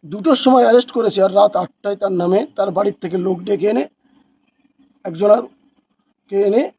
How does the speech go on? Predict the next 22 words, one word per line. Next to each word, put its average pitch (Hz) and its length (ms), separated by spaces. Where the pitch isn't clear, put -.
এফআইআর 202 360
করিয়ে 214 260
তাকে 220 200
আটকে 180 300
রেখেছে। 160 300
আমরা 190 200
দাবি 185 260
রেখেছিলাম, 214 480
এটা 185 140
একটা 208 360
ঘরোয়া 214 340
ম্যাটার, 208 300
একটা 214 160
সমস্যা, 196 540
এটাকে 208 300
নর্মালভাবে 214 600
দেখে 196 340
রবুল 180 280
ভাইকে 185 240
ছেড়ে 190 240
দেওয়া 156 220
হোক। 139 140